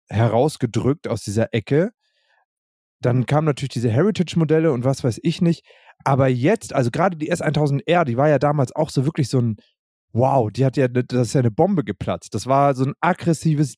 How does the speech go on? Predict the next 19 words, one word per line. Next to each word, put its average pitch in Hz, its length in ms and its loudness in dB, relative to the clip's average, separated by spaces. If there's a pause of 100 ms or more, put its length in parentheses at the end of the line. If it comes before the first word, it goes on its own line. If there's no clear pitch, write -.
(100)
Ding, 165 540 0
dynamisch, 156 1000 2
Roadster. 147 720 2 (560)
Das 127 200 -2
hatte 185 180 0
man 147 140 0
denen 151 160 0
ja 135 80 2
gar 131 180 0
nicht 160 140 0
so 131 80 -2
zugetraut. 113 560 -2
Das 104 120 -2
war 143 120 4
ja 156 80 4
auch 120 240 0
eines 135 280 0
der 127 160 0
ersten 131 640 0